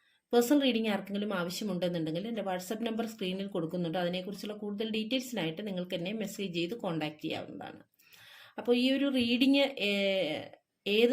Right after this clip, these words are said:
തരത്തിലുള്ള വ്യക്തികൾക്കുള്ളതാണ്, അല്ലെ നിങ്ങളുടെ പേഴ്സൻ്റെ ഒരു, നിങ്ങളോടുള്ള ഒരു ആറ്റിറ്റ്യൂഡ് എന്താണ്, നിങ്ങളോടുള്ള ഫീലിങ്സ് എന്താണ് എന്ന് നമുക്ക് നോക്കാം. അപ്പോൾ നിങ്ങളുടെ പേഴ്സൻ്റെ, ഏ, പേര് മനസ്സിലേക്ക് കൊണ്ടുവന്ന്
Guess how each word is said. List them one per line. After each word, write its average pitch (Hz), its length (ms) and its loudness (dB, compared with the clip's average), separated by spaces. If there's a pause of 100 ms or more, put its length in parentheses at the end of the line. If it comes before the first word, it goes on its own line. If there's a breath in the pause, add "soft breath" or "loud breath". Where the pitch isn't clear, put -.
തരത്തിലുള്ള 214 460 2
വ്യക്തികൾക്കുള്ളതാണ്, 175 840 -2
അല്ലെ 190 240 -4
നിങ്ങളുടെ 208 220 -2 (100)
പേഴ്സൻ്റെ 214 460 -2
ഒരു, 214 120 0 (400)
നിങ്ങളോടുള്ള 220 600 0
ഒരു 202 120 0
ആറ്റിറ്റ്യൂഡ് 208 500 0
എന്താണ്, 165 360 0
നിങ്ങളോടുള്ള 208 520 -4
ഫീലിങ്സ് 240 480 2
എന്താണ് 160 320 0 (560 loud breath)
എന്ന് 214 200 2 (180)
നമുക്ക് 185 340 -2
നോക്കാം. 170 320 -2 (540 loud breath)
അപ്പോൾ 190 200 0 (180)
നിങ്ങളുടെ 196 400 -2
പേഴ്സൻ്റെ, 214 460 -2 (560)
ഏ, 180 40 0 (340)
പേര് 220 480 6 (1000)
മനസ്സിലേക്ക് 190 500 -2
കൊണ്ടുവന്ന് 165 380 -2